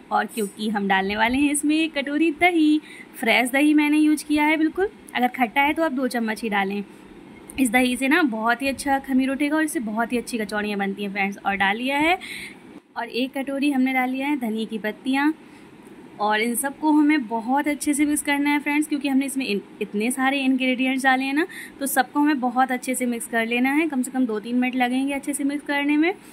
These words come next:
और इसके बाद हमें आटे को गूँथ लेना है friends। इसका अच्छा सा डो तैयार करना है, ना बहुत tight और ना ही बहुत soft, medium हमें तैयार करना है, क्योंकि इसमें सूजी भी पड़ी है ना, तो ज़्यादा tight तो हमें बिल्कुल भी नहीं करना है, क्योंकि अभी ये सूजी फूलेगी भी ना, इसीलिए।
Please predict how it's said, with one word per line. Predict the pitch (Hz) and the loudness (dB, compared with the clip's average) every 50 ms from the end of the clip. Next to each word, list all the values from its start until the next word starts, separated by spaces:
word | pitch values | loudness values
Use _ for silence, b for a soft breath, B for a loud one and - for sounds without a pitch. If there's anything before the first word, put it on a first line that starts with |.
| B B B B B | B B B B B
और | - 226 240 | -2 -2 -2
इसके | 240 - - 262 | -2 -4 -4 -2
बाद | 233 233 214 208 220 247 | 0 2 2 2 2 0
हमें | 262 269 262 269 294 302 | 0 0 2 2 2 0
आटे | - 208 208 202 214 254 | 0 0 0 0 -2 -6
को | 247 285 277 | -6 -8 -8
गूँथ | 233 190 190 190 202 202 226 | -6 -2 -2 -2 -2 -2 -2
लेना | 247 247 254 262 269 | -2 0 0 0 0
है | 277 294 294 | 0 -2 -2
friends। | 302 294 294 330 349 - - | 0 0 0 0 -2 -4 -8
इसका | 254 - - 302 - - | -8 -6 -4 -4 -2 -2
अच्छा | 302 311 - - - 415 403 | -4 -4 -4 -4 -4 -2 -2
सा | - 359 | 0 -2
डो | 320 247 262 247 | -2 0 -2 -2
तैयार | 240 226 220 214 208 | 0 0 0 0 -2
करना | 196 214 208 | -2 -4 -4
है, | 202 208 | -4 -4
ना | 214 208 208 240 269 | -2 -2 0 0 0
बहुत | 254 285 277 269 233 220 - - | 0 0 0 -2 -2 -2 -2 0
tight | 190 196 233 277 330 | 0 0 0 0 0
और | 330 320 | 2 2
ना | 302 269 247 | 2 2 2
ही | 247 247 233 | 0 -2 -2
बहुत | 220 247 226 226 - | -2 -2 -4 -4 -4
soft, | - 233 196 180 196 202 - - B B B B B B 233 | -4 -2 0 0 0 -2 -6 -12 B B B B B B -2
medium | 233 208 196 185 202 233 247 262 | 0 0 0 0 0 0 0 0
हमें | 269 302 302 | 0 -2 -2
तैयार | - 262 254 254 262 | 0 0 2 2 0
करना | 277 269 269 269 277 | 0 0 0 2 2
है, | 294 302 | 2 0
क्योंकि | 302 302 - 302 | 0 0 0 0
इसमें | 294 302 294 302 | 0 2 0 0
सूजी | 294 - 247 226 202 226 247 | 0 -2 -4 -4 -2 0 0
भी | 247 262 | 0 0
पड़ी | 254 269 254 262 269 | 0 -2 -2 0 0
है | 277 | 0
ना, | 302 392 | 0 0
तो | 392 320 | 0 -2
ज़्यादा | 220 - 220 202 196 233 254 | 0 2 2 2 2 0 0
tight | - 247 220 226 226 - | 0 0 0 -2 -2 -2
तो | 254 | 0
हमें | 254 269 302 277 | 0 2 2 2
बिल्कुल | 269 233 220 - 240 226 | 0 -2 -4 -4 -4 -2
भी | 220 220 | -2 -2
नहीं | 214 208 202 | -2 -2 -2
करना | 208 202 196 196 202 | -2 0 0 0 -2
है, | 214 208 | -4 -4
क्योंकि | - 233 196 226 | -6 -6 -4 -4
अभी | 214 196 226 233 | -4 -2 -2 -2
ये | 240 233 | -2 -4
सूजी | - 226 220 196 226 220 | -4 -4 -6 -6 -6 -6
फूलेगी | - 233 220 220 240 277 247 285 294 | -6 -4 -4 -2 -2 -2 0 0 2
भी | 285 311 320 | 2 2 2
ना, | 453 523 330 | 2 0 -2
इसीलिए। | 285 - 226 214 202 202 208 208 | -4 -4 -4 -2 -2 -2 -2 -2